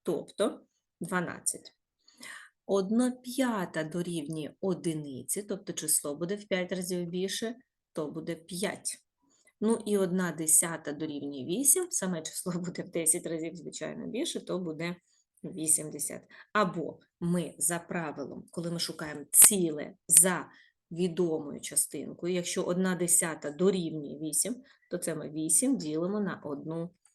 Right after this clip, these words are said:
десяту. Відповідно, множимо на взаємообернену десяточку.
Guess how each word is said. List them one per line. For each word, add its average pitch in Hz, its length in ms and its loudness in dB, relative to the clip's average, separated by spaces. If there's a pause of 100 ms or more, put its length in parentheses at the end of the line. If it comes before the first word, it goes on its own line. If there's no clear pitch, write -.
(140)
десяту. - 540 4
Відповідно, 175 600 -2
множимо 165 500 -2
на 160 120 -4
взаємообернену 160 1800 -2 (380)
десяточку. - 840 0